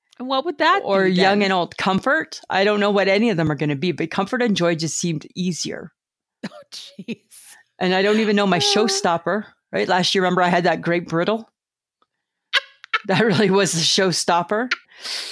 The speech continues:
Speaker 2: I don't know. I
Speaker 1: Oh
Speaker 2: don't
Speaker 1: my
Speaker 2: know.
Speaker 1: God. How do you remember this
Speaker 2: I
Speaker 1: shit? Because I don't remember you saying that your brittle was a showstopper last year.
Speaker 2: My sh-, brittle was the showstopper.
Speaker 1: Well, you know what it could be this year, keeping
Speaker 2: What?
Speaker 1: on the theme of something like that? It could be Christmas crack.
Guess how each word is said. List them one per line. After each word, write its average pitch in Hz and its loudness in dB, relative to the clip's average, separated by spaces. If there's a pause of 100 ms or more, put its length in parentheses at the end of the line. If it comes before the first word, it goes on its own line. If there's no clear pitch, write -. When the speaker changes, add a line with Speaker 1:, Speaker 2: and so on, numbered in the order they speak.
(540)
Speaker 2:
I 196 0
don't 180 2
know. 165 2 (400)
I 208 0
Speaker 1:
Oh 403 4
Speaker 2:
don't 415 2
Speaker 1:
my 381 4
Speaker 2:
know. 320 2
Speaker 1:
God. 285 4
How 330 2
do 403 -2
you 466 0
remember 226 0
this 202 -2
Speaker 2:
I 165 2
Speaker 1:
shit? 190 -2
Because 226 -2
I 254 4
don't 269 2
remember 226 -2
you 226 -2
saying 208 -2
that 208 -2
your 196 0
brittle 185 -2
was 170 -4
a 170 -6
showstopper 175 -4
last 156 -8
year. 156 -12 (300)
Speaker 2:
My 226 0
sh-, 214 0
brittle 254 0
was 247 0
the 262 2
showstopper. 185 -2 (460)
Speaker 1:
Well, 254 4
you 269 4
know 370 4
what 381 4
it 269 2
could 269 2
be 220 2
this 220 0
year, 165 0
keeping 220 -2
Speaker 2:
What? 196 2
Speaker 1:
on 180 -2
the 175 -4
theme 185 -6
of 170 -8
something 180 -6
like 170 -4
that? 180 2
It 208 2
could 208 0
be 202 2
Christmas 269 0
crack. - -2